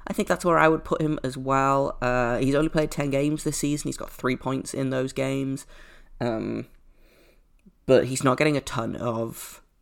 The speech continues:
ice time, I don't think. He's mostly playing with, uh, Savard,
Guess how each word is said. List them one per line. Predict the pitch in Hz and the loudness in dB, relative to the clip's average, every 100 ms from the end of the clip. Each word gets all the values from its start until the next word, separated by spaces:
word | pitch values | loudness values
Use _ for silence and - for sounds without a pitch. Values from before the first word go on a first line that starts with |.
| _ _ | _ _
ice | 127 135 - | 0 0 -2
time, | 135 131 131 135 - | -4 -2 -4 -8 -6
I | 131 | -2
don't | 127 - | -2 -4
think. | 131 131 131 | -4 -4 -6
He's | - 131 | -8 -4
mostly | 123 120 - 131 | 0 0 0 -6
playing | - 120 127 123 117 | -2 -2 0 -2 -4
with, | - - 110 - - - - - _ _ _ _ | -6 -8 -8 -14 -18 -20 -20 -20 _ _ _ _
uh, | 117 85 95 65 - | 0 0 0 -2 -2
Savard, | - 120 117 120 123 | -2 0 2 2 2